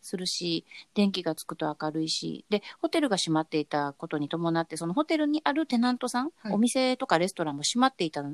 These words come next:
Speaker 1: のが、徐々にこう開き始めているので、
Speaker 2: うん、確かに確かに。
Speaker 1: なんか、うん、
Speaker 2: うん。
Speaker 1: 活気も出てきている感じがありますね、
Speaker 2: うん。
Speaker 1: ものすごく。
Speaker 2: なるほど、なるほど。そうですよね。だから、あのー、ね、その、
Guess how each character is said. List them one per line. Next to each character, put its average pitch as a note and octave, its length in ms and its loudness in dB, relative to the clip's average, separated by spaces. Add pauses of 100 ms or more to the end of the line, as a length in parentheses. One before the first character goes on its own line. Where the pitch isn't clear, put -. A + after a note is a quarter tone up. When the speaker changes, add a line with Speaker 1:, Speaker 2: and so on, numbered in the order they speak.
(120)
Speaker 1:
の D#3 140 0
が、 F#3 260 6 (120)
徐 B3+ 120 4
々 G3 100 4
に C#3 100 2
こ C3+ 140 0
う - 40 2
開 E3 120 -2
き G#3+ 100 0
始 G#3+ 200 4
め F#3 120 4
て C#3 100 -4
い C3 100 -2
る C3 100 -4
の C3 160 -10
で、 D#3 220 0
Speaker 2:
う - 20 0
ん、 A3 140 0
確 G3+ 200 -6
か F#3+ 100 -4
に F3 60 -4
確 F3+ 200 -12
か A3+ 80 0
に。 A3 80 0
Speaker 1:
な F#3 60 2
ん F#3 80 -4
か、 - 40 -16 (120)
う G#3+ 60 6
ん、 A3+ 40 10
Speaker 2:
う G#3 40 10 (260)
ん。 F3 40 -12
Speaker 1:
活 A3 220 0 (140)
気 A3+ 200 2
も G#3+ 220 4
出 A3 120 4
て F3 200 2
き - 160 -8
て - 160 -2
い D3+ 100 2
る D3 100 -4
感 D3+ 240 -2
じ D3 100 -6
が - 220 0 (240)
あ - 80 -2
り G3+ 120 2
ま G3 100 4
す E3 140 -6
ね、 C#3+ 160 -4
Speaker 2:
う - 20 -4
ん。 A3 120 -2
Speaker 1:
も - 80 0
の D3+ 100 0
す - 100 0
ご D#3 100 4
く。 G#3+ 160 -2
Speaker 2:
な G3+ 200 0
る G3+ 100 0
ほ G3+ 140 -14
ど、 G3 100 -12
な F#3+ 140 -8
る F#3 80 -10
ほ F#3+ 100 -20
ど。 F3+ 160 -12 (140)
そ E4 120 -4
う D4 40 0
で F#3+ 80 -2
す - 100 -6
よ F3 80 -2
ね。 G3+ 260 0
だ - 100 -2
か F#3 100 -2
ら、 F3 180 0 (540)
あ G3+ 100 -2
の F#3+ 680 2 (460)
ー、 F#3+ 40 -6
ね、 G3 300 0
そ - 200 -10
の、 C#3+ 480 -10